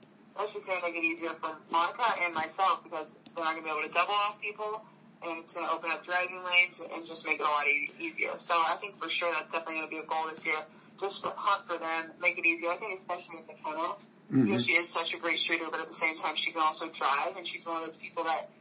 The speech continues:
Speaker 1: isn't always getting the respect she deserves, I don't think, 'cause she's a tremendous player, but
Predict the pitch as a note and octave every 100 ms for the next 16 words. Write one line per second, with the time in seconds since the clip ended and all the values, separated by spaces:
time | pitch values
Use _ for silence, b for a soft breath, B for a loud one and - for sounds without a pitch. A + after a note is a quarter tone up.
0 | - - C4+ C4+ A#3+ A3 A3 G#3 F#3+ -
1 | E3+ - - E3 D#3+ D3+ D#3 F3 E3+ E3+
2 | - F3+ G3 - E3+ F3 F#3 F3 - E3
3 | D#3+ D#3+ - - E3 D#3+ D#3+ D#3+ D3